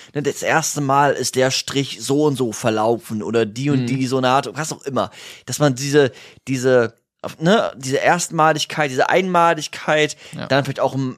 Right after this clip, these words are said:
Speaker 1: Meister, Meisterin auf seinem Fach ist, dass er besonders gut halt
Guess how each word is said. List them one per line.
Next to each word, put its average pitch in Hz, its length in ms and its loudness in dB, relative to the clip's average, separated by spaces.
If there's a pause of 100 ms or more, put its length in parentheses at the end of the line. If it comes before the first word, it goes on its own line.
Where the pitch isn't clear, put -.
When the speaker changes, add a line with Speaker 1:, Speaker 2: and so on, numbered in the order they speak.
(100)
Speaker 1:
Meister, 131 640 0
Meisterin 151 640 0
auf 127 140 -4
seinem 135 420 0
Fach - 420 -14
ist, - 240 0
dass 131 100 -8
er 131 60 -2
besonders 147 480 -2
gut - 240 -8
halt 165 180 -2